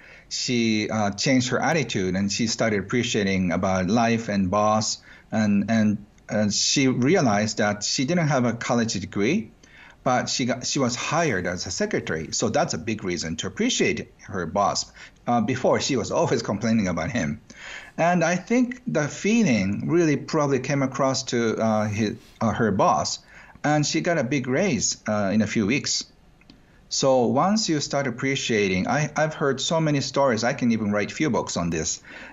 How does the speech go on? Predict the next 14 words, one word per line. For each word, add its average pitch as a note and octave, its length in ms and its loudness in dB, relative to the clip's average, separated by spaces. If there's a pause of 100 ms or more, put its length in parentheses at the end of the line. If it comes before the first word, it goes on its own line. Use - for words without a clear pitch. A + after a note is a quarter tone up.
Uh, G#2+ 380 2
once F3+ 420 4
you D#3 100 0
start D3+ 300 0
appreciating A#2+ 680 0
your F#2+ 180 0
boss, C3+ 500 2
your F#2+ 160 -2
clients, B2+ 720 2 (380)
uh, A#2 240 2
they C3 180 0
appreciate D3 560 -2
you G3+ 120 -2
back. - 420 -4